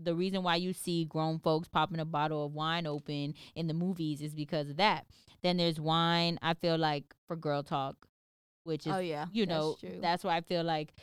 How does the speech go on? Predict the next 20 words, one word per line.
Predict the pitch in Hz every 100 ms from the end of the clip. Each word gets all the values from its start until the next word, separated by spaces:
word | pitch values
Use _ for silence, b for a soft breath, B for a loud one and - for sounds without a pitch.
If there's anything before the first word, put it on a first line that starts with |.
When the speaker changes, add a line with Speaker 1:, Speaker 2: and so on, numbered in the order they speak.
| B B B
Speaker 1:
you | 392
know, | 349 277 262
you, | 294
uh, | 247 247
that's | 294 359
that | 320 233
unwind. | 254 254 240 226 226 226
That's | 240
not | 240
when | 226
my | 226 220
girls, | 202 202 202 202
that's | 196 202
when | 220 202
I | 185
really | 180 196 190
wanna | 185 180 175
say | - 180 175 170
something | 185 175 170 170 160
that, | 160 151